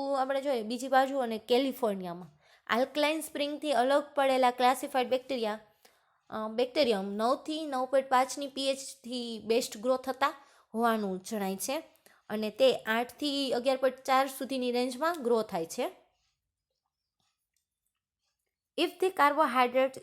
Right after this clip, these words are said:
i-, is rep-, is present in the medium, it will be ferment or, uh, oxidize in the organic acid and thus decreasing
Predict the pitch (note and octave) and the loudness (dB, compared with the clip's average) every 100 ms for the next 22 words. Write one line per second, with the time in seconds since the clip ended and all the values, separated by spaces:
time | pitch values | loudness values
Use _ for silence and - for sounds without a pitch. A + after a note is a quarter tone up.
0 | - B3+ C4 A#3 - _ _ - C#4 A#3 | -4 -2 -2 -4 -10 _ _ -4 -2 2
1 | A#3+ B3+ C4 C#4 A#3+ G#3 F#3+ _ _ _ | 2 2 0 0 0 -2 -6 _ _ _
2 | - C4 B3 - A#3+ B3 C#4+ E4+ - C4 | -8 -6 -6 0 0 2 2 0 -6 -8
3 | C#4 D4+ D4+ E4 C#4+ A#3+ B3 - B3 - | -4 -4 -2 -4 -2 -4 -4 -10 -8 -4
4 | B3+ B3+ D4 F4 _ _ _ _ _ - | -4 -2 -6 -6 _ _ _ _ _ 0
5 | B3 C4 C#4 C#4+ _ - _ - A#3 A#3 | 0 0 -4 -8 _ -20 _ 0 2 4
6 | A3+ A3+ G#3+ - D4 D4 C4 - _ _ | 2 0 -6 -4 0 0 -2 -12 _ _
7 | _ _ _ _ _ - B3 B3+ C4 C4 | _ _ _ _ _ -8 -4 -2 -2 -6
8 | - - B3 B3 A3+ A#3 A#3+ D4 D#4+ C#4 | -8 -2 2 2 2 2 0 -4 0 0
9 | C#4+ D#4+ - - A#3 A#3+ B3 A#3+ A#3 A#3 | 2 -2 -6 -6 -6 -2 0 0 -2 -12
10 | _ _ _ _ _ _ _ _ _ _ | _ _ _ _ _ _ _ _ _ _
11 | _ - A#3 A#3 B3+ D4+ C4 D#4 | _ -12 -12 -8 -4 -4 -4 -4